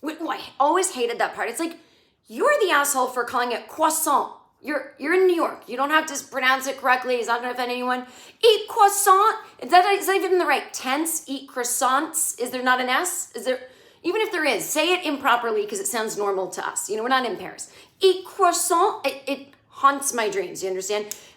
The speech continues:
And, uh, at, at least what Carrie was leaving to go do was more fun. Well, couldn't she have said pastries, profiteroles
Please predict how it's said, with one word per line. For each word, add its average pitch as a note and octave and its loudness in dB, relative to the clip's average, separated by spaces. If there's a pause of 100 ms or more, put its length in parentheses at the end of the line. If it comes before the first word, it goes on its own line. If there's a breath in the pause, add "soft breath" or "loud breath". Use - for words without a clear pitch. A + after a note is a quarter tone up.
(100 loud breath)
And, A3 2
uh, G#3 6 (1400)
at, G3+ -10 (180)
at C4 0
least D4+ -2
what D4 -2
Carrie C4+ 0
was A3 0
leaving G#3+ -2
to G3 -4
go G3+ 2
do F#3+ -2
was G3 2
more E3+ -6
fun. - -14 (280 soft breath)
Well, B3 0
couldn't F4+ 0
she G4 0
have E4+ 0
said - 0
pastries, B3 -6 (200 loud breath)
profiteroles B3 2